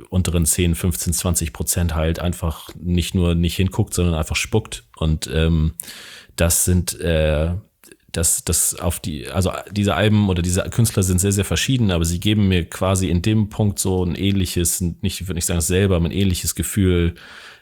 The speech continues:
ähm, ja, der Depression im Ghetto am Ende des Tages, wie es der Track von, äh, Hafti auch aussagt, so, ne? Und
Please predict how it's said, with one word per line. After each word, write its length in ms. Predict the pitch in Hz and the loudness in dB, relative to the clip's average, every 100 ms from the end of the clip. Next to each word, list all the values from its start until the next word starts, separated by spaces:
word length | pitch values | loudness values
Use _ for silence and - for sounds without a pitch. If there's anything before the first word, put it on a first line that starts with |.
| _ | _
ähm, 680 | 85 85 82 80 78 80 87 - 69 67 _ _ | 2 4 4 4 2 0 -4 -10 -14 -14 _ _
ja, 340 | 98 90 60 | -2 0 -2
der 200 | - 76 | -4 -2
Depression 640 | 76 90 - - - 104 92 | 0 -2 0 0 2 2 2
im 100 | 87 | 2
Ghetto 420 | 95 - 73 - | 2 0 -4 -4
am 180 | 71 69 | -4 -2
Ende 200 | 78 71 | 0 -2
des 200 | 73 - | -4 0
Tages, 420 | 76 76 69 - | 0 0 -2 -4
wie 80 | 71 | -4
es 100 | - | -2
der 140 | 69 | -4
Track 240 | - 73 | -4 -6
von, 480 | - 80 73 69 76 - - - - | -6 -4 -2 -4 -6 -10 -20 -18 -12
äh, 400 | 78 78 78 - - - - _ - | -8 -6 -6 -8 -10 -16 -20 _ -10
Hafti 380 | - 87 - 67 | -2 0 0 -2
auch 120 | 62 | -2
aussagt, 600 | 67 76 - 60 60 - | -2 -2 -2 -4 -6 -8
so, 120 | - | -8
ne? 240 | 62 90 117 | -6 -4 -4
Und 600 | - 80 76 85 - | -6 -2 -2 -2 -6